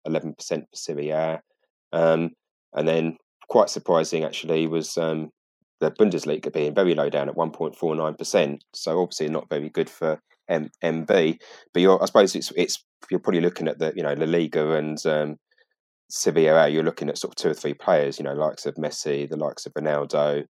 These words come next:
uh, Neymar in League One, which was four, four and a half percent. So that was interesting just to kind of see that in,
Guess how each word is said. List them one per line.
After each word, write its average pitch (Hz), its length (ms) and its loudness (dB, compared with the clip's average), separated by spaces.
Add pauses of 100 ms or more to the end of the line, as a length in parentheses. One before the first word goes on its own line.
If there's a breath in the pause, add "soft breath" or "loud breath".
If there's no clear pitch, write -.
(180)
uh, 71 60 -8
Neymar 76 560 -2
in 73 140 -4
League 73 260 -6
One, 73 320 -2
which - 220 -12
was - 260 -14 (100)
four, 76 220 -4 (200)
four 76 160 -2
and 73 60 -6
a 73 60 -8
half 78 200 -4
percent. 69 380 -6 (280)
So 110 100 -18
that 113 60 -12
was 107 60 -20 (480)
interesting - 300 -2
just - 240 -8
to - 60 -12
kind 82 180 -6
of 76 60 -4
see 82 240 0
that 76 300 -2 (100)
in, 76 320 -2